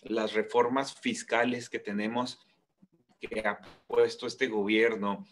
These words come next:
eh, o esta administración para este año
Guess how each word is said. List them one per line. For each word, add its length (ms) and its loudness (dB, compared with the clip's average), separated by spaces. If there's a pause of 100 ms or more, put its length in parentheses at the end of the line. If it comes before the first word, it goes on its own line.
(220)
eh, 260 -4
o 100 2
esta 180 -2
administración 920 -2
para 320 0
este 240 -6
año 400 -2